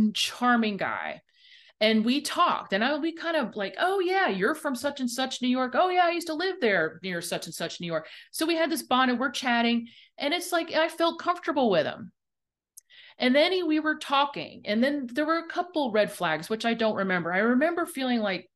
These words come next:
mm, starting to feel uncomfortable, like there was perhaps too familiar, too much familiarity there. And I was not in the place to make the decision. I was just not aware,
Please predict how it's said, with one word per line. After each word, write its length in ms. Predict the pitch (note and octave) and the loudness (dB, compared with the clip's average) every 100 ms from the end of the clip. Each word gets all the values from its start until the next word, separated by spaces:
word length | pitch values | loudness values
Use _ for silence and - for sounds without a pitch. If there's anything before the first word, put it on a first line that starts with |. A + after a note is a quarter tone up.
| - | -10
mm, 300 | A3+ A#3 A3 | -4 -4 -4
starting 380 | - C#4 F4 F4+ | -2 0 0 -2
to 60 | |
feel 280 | - B3 A3 | -2 0 2
uncomfortable, 800 | G#3 - G3+ F#3 - D3+ A#1 - - - - | 0 -2 -6 -6 -6 -8 -8 -10 -18 -20 -4
like 160 | A#3 A#3 | -2 2
there 120 | B3+ | 2
was 140 | B3 | 2
perhaps 500 | B3 A#3+ A3 G#3 - | -2 -4 0 -2 -2
too 240 | - C4 C4+ | -2 2 2
familiar, 840 | - G#3+ G#3 F#3+ F#3 F#3+ F#3 F#3+ - | 2 0 0 0 2 2 0 -2 -6
too 180 | C#4+ D#4+ | -2 2
much 240 | A#3+ - | 2 0
familiarity 720 | - G3 F#3 F3 G3 G3 F3+ | -4 -6 -4 0 2 2 0
there. 420 | D#3 C#3 C#3+ E3+ - - - - - _ _ | -2 -2 -4 -6 -10 -20 -20 -20 -20 _ _
And 160 | G#3+ G#3+ - | 0 0 2
I 240 | A3+ C4 | 2 4
was 200 | C4 A#3 | 2 0
not 280 | A3 G#3+ - | 2 2 0
in 60 | G#3 | -2
the 80 | |
place 340 | F#3 F3+ F3 F3+ | -4 -4 -4 -4
to 140 | - | -4
make 240 | E3+ E3 - | -4 -4 -6
the 60 | |
decision. 320 | - E3+ - G#3 | -8 -2 -2 0
I 100 | A3+ | 0
was 180 | A#3+ | 0
just 220 | - B3 F#3 | -2 -4 0
not 200 | F3+ F3 | 2 2
aware, 500 | D#3 E3 F3 D3 | 0 0 2 2